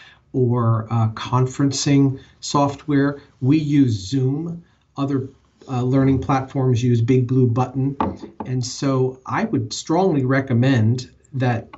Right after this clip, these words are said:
they have live synchronous sessions with their students. If the students are already accustomed to having a particular class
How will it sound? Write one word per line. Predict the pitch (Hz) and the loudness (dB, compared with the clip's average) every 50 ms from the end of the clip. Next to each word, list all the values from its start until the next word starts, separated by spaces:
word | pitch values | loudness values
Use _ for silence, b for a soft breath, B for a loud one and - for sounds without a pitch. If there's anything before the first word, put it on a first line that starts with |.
| - _ - | -20 _ -12
they | 107 110 120 117 123 127 131 127 | -8 -8 -4 -2 0 2 2 2
have | - 107 127 127 135 135 131 - - - | 2 0 0 2 2 2 0 -2 -8 -12
live | - 135 120 117 113 117 120 127 131 131 139 139 - - - - _ | -8 -2 0 2 2 4 4 4 4 4 2 0 -2 -12 -20 -20 _
synchronous | - - - - 131 131 131 - 143 143 139 110 - - - - | -10 -8 -2 0 0 0 0 0 -2 0 0 -2 -4 -6 -8 -8
sessions | - - 127 131 - - - 160 117 110 - | -4 -2 -2 -2 -2 -4 -4 -4 -4 -2 0
with | 131 123 - - | -2 -2 0 0
their | 135 123 113 | 0 0 0
students. | 113 - - - 170 165 127 92 90 - - - b b b b b b b b b | -2 -4 0 2 2 2 2 0 -4 -8 -12 -14 b b b b b b b b b
If | 151 147 | -2 0
the | - 139 | 0 0
students | - - - 190 190 202 185 - - | -2 0 -2 -2 0 0 0 0 0
are | 156 - | -2 0
already | 151 156 156 147 135 156 180 190 147 | 2 2 2 4 4 4 4 4 2
accustomed | 117 110 - - 165 165 - - - 123 110 113 | 2 0 -2 -6 -8 -8 -6 -4 -4 -4 -2 -2
to | 120 | -2
having | 123 131 127 123 127 123 113 | -2 0 0 2 2 0 0
a | |
particular | 110 110 - - 156 151 147 123 120 107 | 0 -4 -2 -2 0 0 0 -2 -2 -2
class | - - 170 147 120 107 120 - - - | -2 -2 0 2 2 2 2 0 -2 -10